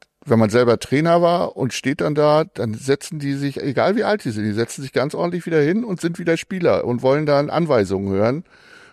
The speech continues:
Und, ähm, Andreas Jakobsen kam in der Halbzeit an und war ganz total traurig. Der war, der ist dreiundfünfzig oder so. Der sagte, äh, Juri,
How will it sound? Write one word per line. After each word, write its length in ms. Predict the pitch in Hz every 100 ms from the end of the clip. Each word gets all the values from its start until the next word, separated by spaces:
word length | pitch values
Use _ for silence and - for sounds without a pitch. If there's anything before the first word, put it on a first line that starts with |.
| _
Und, 560 | 135 131 131 127 -
ähm, 640 | 151 135 131 127 131 139 - - _ _ _ -
Andreas 320 | 127 127 117
Jakobsen 540 | 113 110 147 139 151
kam 200 | 139 127
in 40 | 131
der 80 |
Halbzeit 380 | 117 104 - 131
an 240 | 85 127 156
und 100 | 139
war 100 | 123
ganz 220 | 117 -
total 320 | - - 92
traurig. 440 | - 107 143 107
Der 120 | - 104
war, 100 | 95
der 640 | 107 104 98 101 101 92
ist 120 | -
dreiundfünfzig 760 | - 95 - 135 151 - 101 90
oder 140 | 101
so. 120 | 110 - - - - -
Der 80 | 104
sagte, 280 | 98 -
äh, 440 | 107 92 58 95 98
Juri, 460 | 98 113 117 113